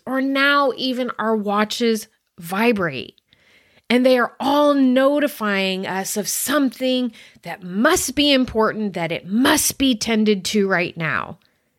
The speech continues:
At least that's what our brain thinks, right? It must be important and it must be dealt with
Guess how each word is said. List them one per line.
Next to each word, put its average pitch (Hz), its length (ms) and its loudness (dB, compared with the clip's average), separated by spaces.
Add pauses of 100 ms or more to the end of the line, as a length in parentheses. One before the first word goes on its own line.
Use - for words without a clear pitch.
(160)
At 180 160 -6
least 185 420 -2 (320)
that's 165 380 -4
what 156 100 -4
our 143 140 -2
brain 143 280 -8
thinks, - 440 -4
right? 156 420 -6 (380)
It 196 100 -6
must 269 400 2
be 285 140 2
important 220 720 0
and 185 120 -8
it 170 140 -12
must 277 580 0
be 226 520 -2
dealt 185 300 0
with 180 420 -6